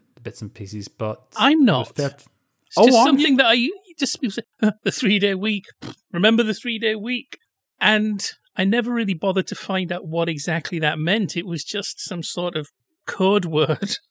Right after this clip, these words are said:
Speaker 2: <laughs> for disruption of your everyday life.
Speaker 1: Okay, so ins and outs,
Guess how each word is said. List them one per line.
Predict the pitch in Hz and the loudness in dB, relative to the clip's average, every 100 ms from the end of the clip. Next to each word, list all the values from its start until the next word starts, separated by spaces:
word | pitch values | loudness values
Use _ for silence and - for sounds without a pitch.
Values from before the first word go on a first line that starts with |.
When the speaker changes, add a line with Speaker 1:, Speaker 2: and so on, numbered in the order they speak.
| _ _ _ | _ _ _
Speaker 2:
<laughs> | _ _ _ _ _ | _ _ _ _ _
for | - 185 170 170 175 - 196 | -2 2 4 4 2 -6 -8
disruption | 190 - 196 208 - 214 165 156 | -4 0 2 0 0 -4 -2 -2
of | 160 135 - - | -2 -4 -8 -16
your | 151 156 | -8 -4
everyday | 165 147 165 160 156 156 - - | -2 -4 -4 2 4 4 -2 -6
life. | 151 196 156 - - _ _ | 0 0 0 -6 -16 _ _
Speaker 1:
Okay, | 147 135 | -6 -2
so | 113 127 | -2 -2
ins | 151 165 | -4 -2
and | 135 | -2
outs, | 117 107 123 - - | -2 -4 -8 -14 -16